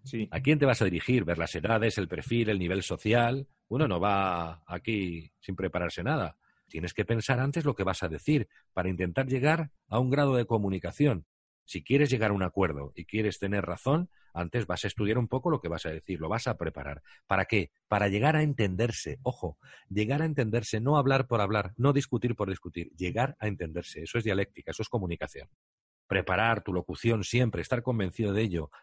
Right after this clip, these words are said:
Speaker 2: dar in-, mucha importancia a la presentación, que lo hemos hablado antes, la entrada, los cinco primeros minutos, muy importante. No aburrir con muchos números, con gráficos. Si haces presentación, pues que las transparencias sean lo, lo más, eh, decorosas posibles, lo más bonitas.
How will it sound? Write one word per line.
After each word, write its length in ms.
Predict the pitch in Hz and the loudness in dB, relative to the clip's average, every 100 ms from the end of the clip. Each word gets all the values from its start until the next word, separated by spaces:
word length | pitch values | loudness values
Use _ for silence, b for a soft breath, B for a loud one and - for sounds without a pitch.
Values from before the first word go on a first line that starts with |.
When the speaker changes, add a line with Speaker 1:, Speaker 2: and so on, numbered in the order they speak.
| _ | _
Speaker 2:
dar 320 | 104 135 143 | 2 4 4
in-, 80 | 143 | 4
mucha 360 | 117 135 147 143 | 4 4 4 2
importancia 500 | 117 107 131 127 127 | 2 0 0 0 0
a 40 | |
la 80 | 120 | 0
presentación, 640 | - - 101 95 120 110 | -2 -2 0 0 0 -2
que 80 | 87 | -2
lo 60 | 92 | -4
hemos 200 | 104 107 | -2 -2
hablado 240 | 98 95 | -2 -2
antes, 340 | 107 92 76 | -2 -6 -12
la 60 | 80 | -12
entrada, 360 | 76 113 113 87 | -4 0 2 2
los 140 | 78 | -2
cinco 220 | 113 110 | 0 0
primeros 280 | 107 104 110 | 2 2 2
minutos, 440 | 101 117 123 - | 2 0 -2 -6
muy 120 | 92 113 | -4 -4
importante. 640 | 101 95 110 104 78 76 B B B _ | -4 -2 -2 -2 -6 -12 B B B _
No 220 | 110 131 | 4 6
aburrir 520 | 156 135 127 120 143 | 8 8 8 8 6
con 160 | - 107 | 4 2
muchos 360 | 101 120 139 104 | 2 2 2 4
números, 500 | 101 87 73 67 - | 2 2 -2 -6 -6
con 220 | - 98 | 0 0
gráficos. 720 | 82 85 107 - 82 - - - _ _ _ _ _ - | 2 2 2 0 -8 -10 -18 -20 _ _ _ _ _ -8
Si 100 | - | -2
haces 220 | 98 117 | 0 0
presentación, 600 | - 101 117 107 - 123 | 0 2 2 4 4 4
pues 120 | 127 120 | 2 0
que 80 | |
las 120 | 98 - | 0 0
transparencias 580 | 90 82 95 104 117 | -2 0 0 0 -2
sean 200 | - 110 | 0 0
lo, 280 | 110 101 98 82 | 2 0 -2 -2
lo 140 | 87 | -2
más, 340 | 90 104 - | 0 -2 -2
eh, 360 | 101 92 - - | -10 -12 -14 -20
decorosas 520 | - 95 92 101 120 113 | -12 -4 0 0 0 -2
posibles, 560 | 92 - 104 85 78 - | -2 -2 -2 -4 -8 -6
lo 80 | |
más 180 | 92 113 | -2 -2
bonitas. 560 | 110 104 123 - 73 | 0 0 0 -4 -10